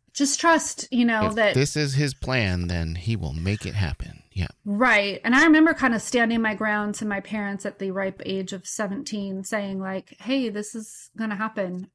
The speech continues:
Speaker 1: Um, and it did. So, like, Ju-, you know, I graduated from high school, and then, like, that same month we drove down and I had to register for classes.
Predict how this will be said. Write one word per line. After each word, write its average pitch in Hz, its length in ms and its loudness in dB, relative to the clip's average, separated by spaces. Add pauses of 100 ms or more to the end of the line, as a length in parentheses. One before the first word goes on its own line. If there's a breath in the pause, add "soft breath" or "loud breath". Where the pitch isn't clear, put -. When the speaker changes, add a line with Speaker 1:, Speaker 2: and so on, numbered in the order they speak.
Speaker 1:
Um, 202 560 -2 (1600)
and 247 120 8
it 254 120 4
did. 285 300 2
So, 220 160 0
like, 214 200 -2 (600 loud breath)
Ju-, 185 300 -2
you 220 100 0
know, 208 80 0
I 196 140 0
graduated 220 500 4
from 226 140 -2
high 240 120 2
school, 269 300 2
and 226 120 0
then, 196 140 -2
like, 190 180 -4
that 185 200 -4
same 226 220 0
month 220 300 0
we 202 140 -4
drove 202 240 -2
down 196 260 -2
and 196 120 -4
I 180 60 -6
had 185 160 -6
to 180 120 -6
register 202 540 -6
for 208 140 -6
classes. 196 800 -6